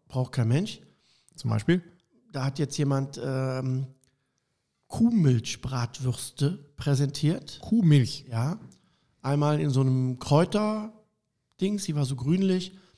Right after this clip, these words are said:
Speaker 1: Einmal in so einem Rot, so mit, mit, mit, mit Gewürzen. Jetzt kommt aber der Clou.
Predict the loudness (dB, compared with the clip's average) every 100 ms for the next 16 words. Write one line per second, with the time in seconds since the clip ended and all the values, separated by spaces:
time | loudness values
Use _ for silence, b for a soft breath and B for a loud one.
0 | b b 0 4 4 4 4 4 4 4
1 | 6 6 4 -4 -8 b b b _ 0
2 | 0 0 0 -2 0 -2 0 0 0 0
3 | 2 4 4 2 0 2 2 4 4 4
4 | 2 4 4